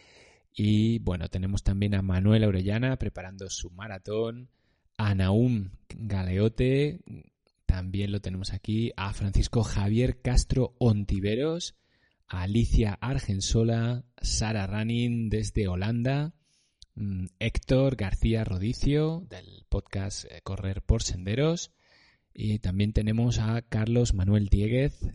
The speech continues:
que también nos saluda a todos y a todas vosotras. Eh, Irene, que está por ahí, pues ya dando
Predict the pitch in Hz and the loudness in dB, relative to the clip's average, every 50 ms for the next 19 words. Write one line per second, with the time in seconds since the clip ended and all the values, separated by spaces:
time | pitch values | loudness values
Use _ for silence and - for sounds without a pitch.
0 | - - 98 - - 87 87 92 92 95 98 - - - 87 90 101 104 101 87 | -8 -14 -20 -18 -18 -16 -14 -14 -12 -12 -10 -8 -8 -6 -6 -6 -4 -4 -4 -6
1 | 85 - 101 110 113 110 107 - - - - 82 71 69 - - - 69 - - | -4 -2 -2 0 0 0 -2 -4 -6 -8 -10 -12 -14 -16 -16 -14 -14 -14 -14 -14
2 | - - - - 113 - 131 151 160 165 - - _ _ _ _ _ _ _ _ | -16 -14 -12 -10 -8 -4 -2 -2 -2 -2 -4 -8 _ _ _ _ _ _ _ _
3 | _ _ _ - - 113 104 101 101 101 101 101 101 104 104 101 101 104 104 113 | _ _ _ -8 -4 0 2 2 4 4 4 2 2 2 0 0 -2 -2 0 2
4 | 107 110 117 120 123 110 101 - - 107 98 - 104 101 101 110 117 117 - 98 | 2 4 4 4 2 2 0 0 0 2 4 4 4 4 4 4 4 6 6 4
5 | 98 - - 101 101 104 104 104 101 101 101 101 104 107 104 104 104 104 | 4 2 0 0 0 0 0 0 0 0 0 0 0 2 2 2 4 4